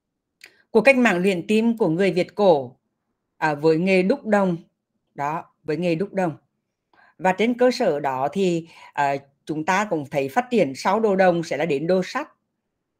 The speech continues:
Đó, và nền tảng của, à, cái nền văn minh này là, là nền văn minh đúc đồng. Và những cái thành tựu của cái văn hóa Đông Sơn này, các thầy cô này, là, à, bây giờ người ta thấy là nhiều cái quốc gia ở Đông Nam Á, kể cả hải đảo,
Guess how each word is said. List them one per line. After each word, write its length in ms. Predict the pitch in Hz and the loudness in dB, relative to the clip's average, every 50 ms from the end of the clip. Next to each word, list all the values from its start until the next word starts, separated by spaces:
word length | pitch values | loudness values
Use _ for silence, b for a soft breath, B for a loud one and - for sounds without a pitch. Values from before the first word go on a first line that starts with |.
| _ - | _ -8
Đó, 220 | 147 139 131 98 139 | -6 -6 -4 -2 -2
và 80 | 175 | -2
nền 300 | 180 185 196 196 180 170 | 0 2 0 0 0 -2
tảng 360 | 160 202 190 170 147 123 117 - | 0 -2 -2 -2 -2 -6 -8 -8
của, 520 | - 175 165 156 143 131 127 120 120 120 B B B B B B B | -4 -4 -2 -2 -2 -2 -2 -4 -6 -8 B B B B B B B
à, 100 | B 131 | B -10
cái 140 | 123 - 170 | -6 -4 -2
nền 180 | 190 190 165 156 | -2 -2 -2 -2
văn 200 | 180 190 202 208 | -2 -2 0 -2
minh 200 | 202 208 208 202 | -2 0 2 4
này 200 | 196 180 170 165 | 4 4 4 4
là, 160 | 170 165 160 | 2 2 2
là 160 | 160 165 160 | 0 0 0
nền 200 | 165 175 170 160 | 0 0 0 0
văn 160 | 165 175 185 | 0 -2 -2
minh 160 | 190 190 196 | -2 -2 0
đúc 160 | 190 226 226 190 | -2 -2 -2 -2
đồng. 260 | 185 185 175 165 156 - _ _ _ _ _ _ _ _ _ _ _ _ _ | 0 0 0 0 -2 -6 _ _ _ _ _ _ _ _ _ _ _ _ _
Và 120 | 160 214 220 | 2 2 2
những 160 | 190 165 160 | 2 2 0
cái 100 | 226 233 240 | -2 -2 0
thành 180 | 240 208 208 | 0 0 2
tựu 260 | - 226 220 208 185 | 2 4 4 4 4
của 120 | - - 165 | 2 0 -4
cái 140 | 151 208 208 | -2 -2 -2
văn 160 | 220 233 247 | -2 -2 0
hóa 280 | 240 214 165 135 135 143 - | 0 -2 -2 -2 -4 -4 -2
Đông 160 | 170 190 233 233 | -2 0 0 0
Sơn 280 | - - 254 240 254 269 | -2 0 0 2 2 0
này, 80 | 240 | 0
các 140 | 202 170 - | -2 -2 -2
thầy 140 | - 226 208 | -2 -2 -2
cô 180 | 208 220 220 240 | 0 0 0 2
này, 200 | 240 214 190 185 _ b b b b b b b b | 2 0 -2 -4 _ b b b b b b b b
là, 200 | b 208 220 208 202 202 196 190 190 185 | b 0 2 2 2 0 -2 -2 -2 -2
à, 80 | 175 | -2
bây 160 | 185 202 226 | 0 0 -2
giờ 220 | 226 - 240 226 220 | 0 0 0 0 0
người 140 | 220 220 214 | -2 -4 -2
ta 140 | 220 226 | -2 -2
thấy 300 | 233 - 220 185 143 147 | -2 -2 -2 -4 -2 -2
là 120 | 165 208 214 | -2 -2 0
nhiều 460 | 214 226 233 233 226 220 214 202 196 | 2 2 4 4 6 6 4 4 2
cái 160 | - 170 147 - | 0 -2 -2 0
quốc 160 | - 247 254 - | 0 -2 -2 0
gia 200 | - 247 240 247 | 0 0 2 2
ở 120 | 208 175 | 2 4
Đông 180 | 180 202 214 247 | 4 2 2 0
Nam 140 | 254 247 | 0 0
Á, 220 | 220 160 143 143 156 - | -2 -2 -4 -4 0 2
kể 120 | 240 214 | 2 2
cả 120 | - - 165 | 2 2 -4
hải 220 | 170 196 180 156 | -2 0 0 0
đảo, 380 | 160 185 190 175 143 120 110 | 0 0 0 -2 -2 -6 -10